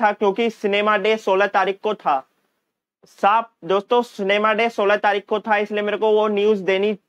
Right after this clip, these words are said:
पड़ी। ठीक है दोस्तों, अब रियल कब होगा पचहत्तर का टिकट दोस्तों, जो भी सिनेमा अथॉरिटी होती है उनकी कमेटी ने इस डेट को पोस्टपोन कर दिया है और यह कर दिया है दोस्तों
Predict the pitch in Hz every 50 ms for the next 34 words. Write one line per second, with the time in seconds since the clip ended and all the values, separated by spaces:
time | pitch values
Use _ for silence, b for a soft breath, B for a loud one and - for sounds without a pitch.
0 | _ - 175 180 190 190 185 147 135 _ _ _ _ _ _ _ _ _ - 202
1 | 196 233 240 247 247 - 247 226 - - 202 208 214 226 - _ _ _ _ _
2 | _ _ - 160 151 170 190 220 233 214 180 156 165 - - - - _ _ -
3 | - 208 220 220 220 214 226 226 226 226 226 226 - - 220 208 - 320 - -
4 | - 220 214 190 214 208 - 240 226 233 233 233 _ _ _ _ - 160 147 196
5 | 202 220 240 226 - 214 208 208 208 208 208 208 - 214 196 202 196 226 220 220
6 | 214 196 - 202 202 208 208 202 196 190 214 202 208 196 190 190 180 381 359 381
7 | 208 208 208 214 - - 202 - - 185 185 196 196 - - 208 202 - 202 190
8 | 190 190 - 220 220 220 220 220 208 190 175 190 196 190 190 202 214 - - 190
9 | 196 208 202 190 202 208 208 - _ - 202 190 185 190 202 196 190 196 196 185
10 | 190 185 - 226 220